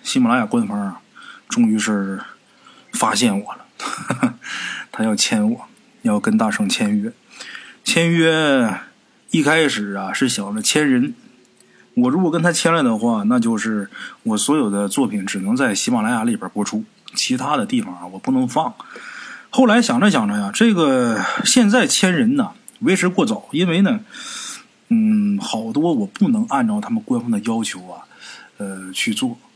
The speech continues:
好多事儿我达不到人家那个标准，哎，就比方说你各个平台的，呃，音频都得下架，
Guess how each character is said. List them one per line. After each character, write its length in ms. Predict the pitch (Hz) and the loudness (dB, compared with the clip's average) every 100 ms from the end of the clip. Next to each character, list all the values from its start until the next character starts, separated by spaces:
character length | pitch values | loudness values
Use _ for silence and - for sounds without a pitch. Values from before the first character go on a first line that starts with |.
| _ | _
好 220 | _ - 110 | _ -6 -2
多 140 | 135 | -2
事 140 | - | 0
儿 80 | 151 | -2
我 100 | 101 | -2
达 180 | 101 120 | -4 -4
不 60 | 160 | -2
到 80 | |
人 140 | 113 117 | 0 0
家 60 | |
那 80 | 135 | -2
个 100 | 113 - | -4 -6
标 220 | - 156 | 0 2
准， 140 | 139 127 - _ _ _ _ _ - | 2 -2 -8 _ _ _ _ _ -20
哎， 100 | - - _ _ - - _ - | -20 -20 _ _ -20 -20 _ -8
就 100 | 113 | -6
比 140 | 107 | -4
方 240 | 101 117 113 | -2 0 0
说 160 | 113 | 0
你 100 | 110 | -2
各 140 | 98 127 | 0 -2
个 100 | 113 | -2
平 200 | - 107 | -2 -4
台 200 | 98 104 | -2 -2
的， 220 | 107 98 _ - - - _ - | -4 -4 _ -20 -20 -20 _ -16
呃， 220 | 104 95 | -14 -10
音 180 | 98 117 | 0 0
频 180 | 110 107 | 2 0
都 100 | 120 | 0
得 120 | 104 | -2
下 220 | - 110 | -2 -2
架， 180 | 104 - | -2 -4